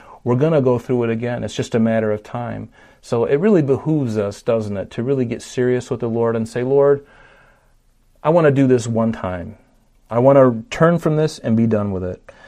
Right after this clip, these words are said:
In fact, notice the difference between what Israel did and what David did after his sin with Bathsheba. What does it record for us in Psalm fifty-one, verse ten?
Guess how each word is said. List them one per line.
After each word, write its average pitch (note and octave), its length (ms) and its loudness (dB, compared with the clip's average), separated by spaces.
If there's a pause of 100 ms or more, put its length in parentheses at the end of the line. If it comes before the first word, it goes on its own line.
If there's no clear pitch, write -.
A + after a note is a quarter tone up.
(160)
In B2 100 -2
fact, D3+ 560 6
notice F#3 460 8
the - 80 0
difference D3 560 2
between C#3 440 0
what C3 180 4
Israel D3+ 420 2
did A#2 400 4
and A#2+ 160 0
what B2 260 2
David C#3+ 460 4
did A#2+ 240 2
after C#3 400 2
his C3 160 -2
sin C#3 220 -2
with B2+ 160 -4
Bathsheba. B2+ 500 0
What C3 140 4
does F#3+ 140 4
it D#3 80 -4
record D#3 460 2
for A#2+ 280 2
us A#2 120 -4
in B2 120 -2
Psalm C#3 280 4
fifty-one, C3 600 0
verse B2+ 240 0
ten? C3 420 -2